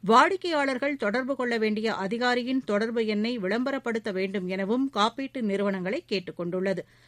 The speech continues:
பாதிக்கப்பட்ட மக்களுக்கு தேவையான உதவிகள் மற்றும் நிவாரணத்தை விரைந்து வழங்க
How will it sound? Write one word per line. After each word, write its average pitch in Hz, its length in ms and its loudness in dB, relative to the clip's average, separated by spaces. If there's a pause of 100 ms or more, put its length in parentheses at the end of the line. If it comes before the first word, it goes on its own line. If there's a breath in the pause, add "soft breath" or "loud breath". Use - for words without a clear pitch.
(240 soft breath)
பாதிக்கப்பட்ட 220 600 2
மக்களுக்கு 226 520 -2
தேவையான 214 520 0
உதவிகள் 202 520 0
மற்றும் 208 400 -2
நிவாரணத்தை 220 640 -2
விரைந்து 247 460 0
வழங்க 196 340 0